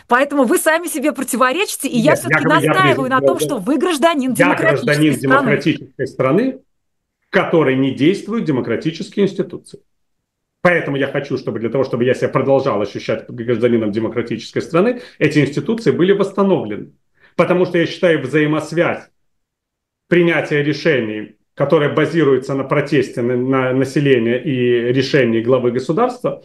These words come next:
Speaker 2: это очень опасный механизм для формирования нормальных инструментов развития государства. И это не является никаким секретом, это просто у-, у истины из учебника.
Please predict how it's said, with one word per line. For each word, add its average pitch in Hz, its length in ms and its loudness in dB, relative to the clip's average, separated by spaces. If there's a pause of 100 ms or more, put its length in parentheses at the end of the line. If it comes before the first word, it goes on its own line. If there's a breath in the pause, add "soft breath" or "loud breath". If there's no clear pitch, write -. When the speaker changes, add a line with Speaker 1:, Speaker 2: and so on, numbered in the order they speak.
(180 soft breath)
Speaker 2:
это 175 200 2
очень 170 280 0
опасный 151 500 -2
механизм 185 420 0
для 175 100 2
формирования 170 720 0
нормальных 156 640 0 (1040)
инструментов 180 760 0
развития 147 500 -2
государства. 127 640 -6
И 147 140 0
это 151 200 2
не 156 100 4
является 170 440 2
никаким 143 340 -2
секретом, 147 460 -2
это 107 120 -6
просто 151 280 -4
у-, 156 340 2
у 185 40 0
истины 139 340 0
из 127 100 0
учебника. 139 520 -2